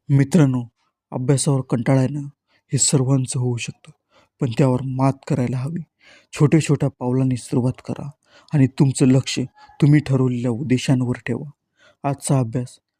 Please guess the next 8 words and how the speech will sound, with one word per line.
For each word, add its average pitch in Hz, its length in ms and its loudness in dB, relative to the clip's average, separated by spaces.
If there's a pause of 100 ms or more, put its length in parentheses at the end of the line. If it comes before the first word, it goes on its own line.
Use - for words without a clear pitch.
(100)
आपल्या 139 320 0
भविष्याशी 127 640 -6
बक्कल 123 440 -4
असतो. - 300 -14 (520)
तुम्ही 135 160 4 (120)
काय 135 160 2
करायला 120 340 -6
ठरवलं - 480 -12